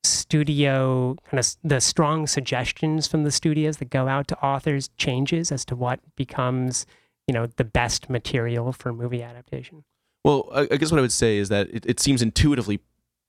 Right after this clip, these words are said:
Speaker 2: uh, the case to me that when sound film comes into being, then, uh, there's less pressure to avoid dialogue.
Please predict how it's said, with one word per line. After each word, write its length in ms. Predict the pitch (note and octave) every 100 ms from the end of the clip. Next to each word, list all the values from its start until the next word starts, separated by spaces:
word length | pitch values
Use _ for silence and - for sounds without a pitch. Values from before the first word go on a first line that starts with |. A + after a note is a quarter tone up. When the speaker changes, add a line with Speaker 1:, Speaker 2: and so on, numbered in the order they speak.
| _ _
Speaker 2:
uh, 420 | A#2 G2+ F#2 E2+ E2+
the 120 | A2+
case 320 | - G#2 G2+
to 100 | -
me 280 | F#2 F2 D2
that 280 | D#2 D#2 C#2 - _
when 560 | A#2 A2 F#2+ F2+ F#2 D#2
sound 280 | - D#2+ D#2
film 200 | D2+ D#2+
comes 240 | F2 F2
into 160 | D#2 E2+
being, 500 | F2 E2 C#2 C#2+ C#2
then, 440 | F2 C#2+ C#2+ B1 - _ -
uh, 200 | G1+ - F#2+ A2
there's 220 | G#2 F2
less 320 | G2+ E2+ -
pressure 560 | - - F#2+ - F2 E2
to 220 | - G2+ D2+
avoid 640 | E2 E2 D2 D2 C#2+ D2+ - _ _ _ _ _ _
dialogue. 460 | E2 A1+ A1 -